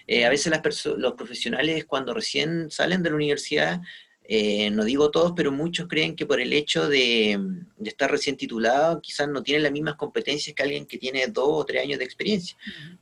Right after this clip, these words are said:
Speaker 1: Pero si bien a lo mejor no somos aún un especialista en la materia, pero sí tenemos la formación, sí tenemos las ganas,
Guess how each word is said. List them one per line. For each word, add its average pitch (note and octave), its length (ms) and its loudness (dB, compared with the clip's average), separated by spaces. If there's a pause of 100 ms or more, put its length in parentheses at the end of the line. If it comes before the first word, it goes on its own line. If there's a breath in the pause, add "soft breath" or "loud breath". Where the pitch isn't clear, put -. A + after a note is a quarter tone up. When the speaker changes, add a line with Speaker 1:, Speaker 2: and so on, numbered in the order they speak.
(100)
Speaker 1:
Pero A#2 240 4
si B2+ 180 0
bien D#3 320 2
a D#3 40 4
lo D3 80 4
mejor C#3+ 240 -2
no C#3 60 -4
somos D3 460 0 (140)
aún B2 260 -2
un D3+ 120 2
especialista C3 640 -2
en D#3+ 80 0
la D3+ 80 4
materia, D3+ 400 2 (260 loud breath)
pero B2+ 140 0
sí F#3 140 -2
tenemos F#3 360 2
la F3 100 2
formación, F3 600 -2
sí F3+ 140 -4
tenemos E3 560 -2 (260 loud breath)
las A2+ 220 -4
ganas, D3+ 500 0